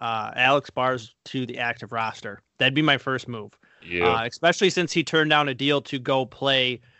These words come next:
Speaker 1: with the New England Patriots on their active roster.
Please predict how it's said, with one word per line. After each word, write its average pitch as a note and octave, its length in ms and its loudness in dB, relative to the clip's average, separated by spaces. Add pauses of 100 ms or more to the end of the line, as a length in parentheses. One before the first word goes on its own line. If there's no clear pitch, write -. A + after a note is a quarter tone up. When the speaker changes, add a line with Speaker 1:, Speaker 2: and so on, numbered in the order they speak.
(140)
Speaker 1:
with C#3+ 140 -2
the D3 60 -4
New C#3 180 0
England C3+ 260 -2
Patriots B2+ 720 -2
on B2+ 260 -6
their D3 260 0
active A#2+ 400 -6
roster. G#2+ 460 -10